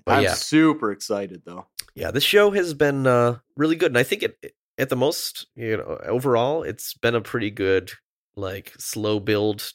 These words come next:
Speaker 1: to getting really great too. You know?
Speaker 2: Yeah.
Speaker 1: I think it's, there was one episode there where I wasn't a super big fan of it, but I've been thoroughly enjoying this show.
Speaker 2: Agreed. Same here.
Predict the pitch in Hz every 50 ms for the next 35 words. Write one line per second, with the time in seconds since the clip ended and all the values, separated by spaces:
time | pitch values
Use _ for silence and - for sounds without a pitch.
0 | - - - 120 113 107 104 101 127 - 104 107 104 107 104 107 110 104 104 107
1 | 107 120 117 - _ _ - - 131 127 - - - _ _ _ - 190 185 110
2 | 135 208 302 359 - - - _ _ _ _ _ _ _ _ _ _ _ _ _
3 | - 101 120 110 107 110 - - - - - - - - 127 131 127 117 123 117
4 | 123 127 120 110 110 - - 113 104 - 98 101 101 95 92 90 87 87 90 98
5 | 98 - - - 95 - - 113 - - 90 101 92 - - 90 87 95 98 107
6 | 123 135 - - - - 113 - - _ _ _ _ - 107 107 - 110 101 98
7 | 98 - _ _ _ _ _ - - 120 113 117 110 107 104 101 98 95 95 -
8 | - 69 65 60 50 - - - - - - - _ _ _ _ _ _ _ _
9 | _ _ _ _ _ _ - 107 104 98 131 156 196 196 180 151 - _ _ -
10 | - - 107 104 113 117 110 123 151 147 98 _